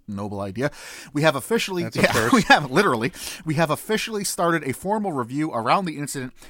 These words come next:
Speaker 1: and will explore further action and consequences in accordance with our bylaws, standards of conducts, and California law." It came out on G M A today that they expect those banishments, proceedings, consequences, whatever, to be handed down on April eighteenth, I think was the date.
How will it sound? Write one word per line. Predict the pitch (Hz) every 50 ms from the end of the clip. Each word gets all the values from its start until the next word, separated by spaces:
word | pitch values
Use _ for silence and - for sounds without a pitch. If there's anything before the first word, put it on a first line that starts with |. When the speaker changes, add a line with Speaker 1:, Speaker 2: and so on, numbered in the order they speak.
| - -
Speaker 1:
and | 113 123
will | 123 120 -
explore | - - - - - - 156 170 185 190 180
further | - - 160 160 165 165 165 -
action | 123 131 139 139 139 - 135 -
and | 107 107 -
consequences | - 147 143 135 - 139 - 143 127 - 127 113
in | - 107
accordance | 107 - - - 165 160 147 151 - -
with | 120 113 - -
our | 120 113
bylaws, | 104 104 131 147 156 151 147 143 135 131 117
standards | - - 143 139 143 143 131 123 -
of | - -
conducts, | - - 175 180 165 156 143 - - - - - -
and | - 117 -
California | - - 160 151 135 - - 143 143 131 120
law." | 117 131 131 123
It | 104 -
came | - 135 127 127
out | 127 - -
on | 110 104
G | 98 120 131
M | 123 117 120
A | 117 113
today | - - 117 95 110 151 160 143 131 123 120 - - - - - -
that | - 113 110 -
they | 123 127 120
expect | 117 98 - - - - 147 139 - - 120
those | 120 131 127 127 127 117 - - - - _ _ _ _ _ _ _ _ - - - - -
banishments, | 127 139 143 143 127 113 110 110 107 107 - 135 143 151 151 139 - - - 143 127 - -
proceedings, | - 123 - - - 160 151 139 139 127 120 -
consequences, | - 147 139 135 - 135 - 131 123 117 - 123 113
whatever, | 107 120 123 123 135 131 110 110
to | - 104
be | 113 107
handed | 117 117 107 101
down | 110 117 113 107
on | 104 -
April | 117 120 - 123 110 -
eighteenth, | 117 107 - - - 139 123 98 95
I | 92
think | - 95 -
was | 92 -
the | - 85
date. | - 92 78 -